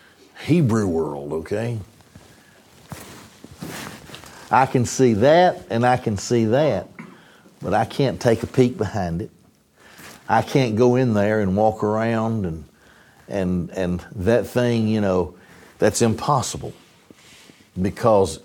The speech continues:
it exists in two dimensions, and as it is right there, it will only exist in two dimensions. Now, the day may come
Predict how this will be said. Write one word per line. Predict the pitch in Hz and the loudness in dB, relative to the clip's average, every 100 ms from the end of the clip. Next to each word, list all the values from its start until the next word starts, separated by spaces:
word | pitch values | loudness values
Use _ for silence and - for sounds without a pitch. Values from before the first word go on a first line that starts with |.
| - | 0
it | 110 92 | 0 2
exists | 95 85 101 143 139 - - | 0 2 4 6 4 0 -2
in | 92 | 0
two | - 127 | 2 2
dimensions, | 117 113 120 110 101 101 - - - - - - | 2 2 0 -2 -2 -4 -6 -16 -18 -18 -18 -8
and | 101 98 | -4 2
as | 113 123 110 | 4 4 4
it | 113 | 6
is | 123 107 | 6 6
right | 117 113 | 4 4
there, | - 110 | 2 4
it | 110 113 | 4 4
will | 104 101 - | 4 0 2
only | 135 151 135 110 95 | 4 4 4 4 2
exist | 90 82 90 80 - | 0 0 0 -2 -4
in | 80 73 | -8 -6
two | 82 | -6
dimensions. | 71 73 65 - - - - - - | -6 -8 -10 -14 -20 -20 -20 -20 -10
Now, | 87 85 | -4 0
the | 87 | 0
day | 90 95 98 | 2 4 4
may | 101 107 | 6 4
come | 110 117 95 - | 4 0 -2 -4